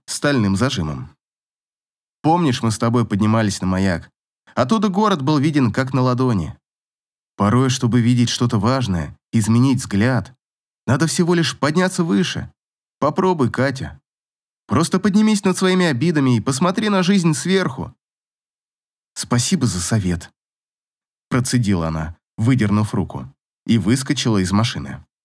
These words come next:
Клим достал из багажника своего автомобиля две яркие коробки, как тут раздался радостный визг, а вслед за ним двойное «Папа!». Катя обернулась. По дорожке от дома бежал Ваня, за ним Матвей,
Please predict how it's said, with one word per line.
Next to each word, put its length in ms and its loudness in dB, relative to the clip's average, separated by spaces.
Клим 320 2
достал 420 0
из 100 -2
багажника 600 0
своего 380 0
автомобиля 600 0
две 240 0
яркие 420 0
коробки, 600 -2
как 180 -2
тут 160 -2
раздался 600 0
радостный 440 0
визг, 400 -2
а 120 0
вслед 300 2
за 140 -4
ним 240 2
двойное 640 0
«Папа!». 840 2
Катя 320 0
обернулась. 640 0
По 80 0
дорожке 440 0
от 80 -2
дома 280 2
бежал 400 0
Ваня, 640 -2
за 180 0
ним 180 4
Матвей, 600 0